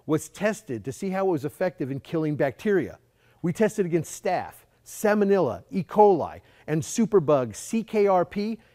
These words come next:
and mrsa to see how effective the two point five water was in killing those bacteria. In a thirty-second exposure, we had a ninety-nine point nine nine nine percent kill rate. That's better than most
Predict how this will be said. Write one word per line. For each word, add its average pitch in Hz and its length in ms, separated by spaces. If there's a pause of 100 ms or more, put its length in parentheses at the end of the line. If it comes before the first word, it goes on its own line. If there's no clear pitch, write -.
(140)
and 175 380
mrsa 170 440 (300)
to 160 120
see 214 220
how 214 140
effective 165 640 (340)
the 117 120
two - 240
point 233 240
five 185 220
water 131 360 (160)
was 147 280
in 175 100
killing 147 300
those 135 140
bacteria. 165 560 (520)
In 165 140
a 143 80
thirty-second 220 800
exposure, 156 640 (200)
we 170 120
had 170 100
a 120 80
ninety-nine 170 800
point 131 300
nine 185 680
nine 165 600
nine 143 720 (300)
percent 165 440
kill 185 260
rate. 107 320 (420)
That's 190 280
better 196 360
than 151 220
most 160 320